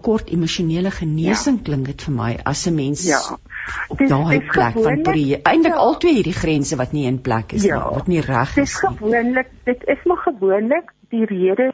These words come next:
Speaker 2: hoekom ons met grense sukkel, is ons het of nooit geleer hoe om dit te doen nie, of ons het wonde wat maak dat ons het gebrokenheid in onsself, wat maak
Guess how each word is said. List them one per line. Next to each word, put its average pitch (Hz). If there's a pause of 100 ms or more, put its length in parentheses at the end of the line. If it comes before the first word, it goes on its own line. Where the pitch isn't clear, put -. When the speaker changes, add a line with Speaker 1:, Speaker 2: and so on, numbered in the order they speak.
Speaker 2:
hoekom 214
ons 190
met 202
grense 196 (120)
sukkel, 320 (380)
is 208 (180)
ons 220
het 214
of 277
nooit 196
geleer 175 (180)
hoe 196
om 220
dit 196
te 180
doen 160
nie, 285 (680)
of 349 (200)
ons 233
het 226 (220)
wonde 156 (720)
wat 190
maak 165
dat 190
ons 214
het 208
gebrokenheid 151
in 175
onsself, -
wat 165
maak 151